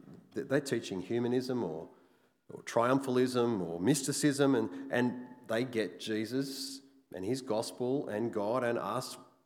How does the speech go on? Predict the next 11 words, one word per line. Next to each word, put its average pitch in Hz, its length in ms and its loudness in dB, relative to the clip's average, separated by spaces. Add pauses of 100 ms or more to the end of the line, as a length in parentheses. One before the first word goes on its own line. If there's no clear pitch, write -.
wrong. 113 480 2 (1200)
Don't 208 160 8
just 202 220 0
follow 165 360 4
the 139 140 2
fads 160 480 -2
of 117 80 -4
the 120 100 2
latest 143 380 2
Christian 147 320 0
books - 460 -4